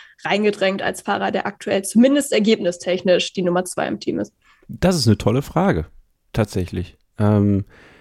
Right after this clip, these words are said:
Speaker 2: wenn ich jetzt mal ganz kurz darüber überlege, und ich wusste nicht, dass die Frage kommt,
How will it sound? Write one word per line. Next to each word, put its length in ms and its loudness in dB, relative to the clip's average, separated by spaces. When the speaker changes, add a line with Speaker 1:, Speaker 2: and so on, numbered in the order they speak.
Speaker 2:
wenn 140 4
ich 120 0
jetzt 200 0
mal 120 4
ganz 260 0
kurz 220 0
darüber 440 2
überlege, 440 4
und 80 4
ich 100 2
wusste 220 2
nicht, 140 2
dass 120 0
die 100 2
Frage 320 0
kommt, 480 -2